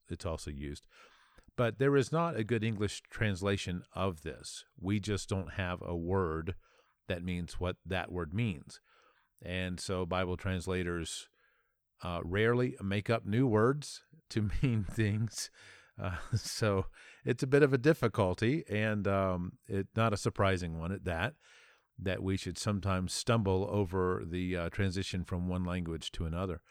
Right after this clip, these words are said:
And so this word, though, in English, I wanted to read you the, uh, translation, or not the translation, but the definition. This is from Merriam-Webster's dictionary.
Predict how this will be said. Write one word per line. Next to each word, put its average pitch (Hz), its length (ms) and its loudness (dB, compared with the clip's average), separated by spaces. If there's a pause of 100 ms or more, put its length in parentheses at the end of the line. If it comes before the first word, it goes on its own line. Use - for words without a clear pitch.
(500)
And 110 220 0
so 120 100 4
this 190 280 4
word, 107 180 6
though, 95 280 4 (1000)
in 117 140 4
English, 117 460 4
I 123 40 6
wanted 143 180 4
to 101 80 4
read 90 240 2
you 87 80 2
the, 78 320 -2
uh, 73 140 -6
translation, 90 760 -2 (480)
or 101 60 -2
not 104 160 2
the 95 80 -4
translation, 87 480 -2
but 87 120 -2
the 85 60 -10
definition. 92 680 0
This 95 180 -2
is 85 80 -6
from 87 240 -2
Merriam-Webster's 85 920 -2
dictionary. 85 600 -4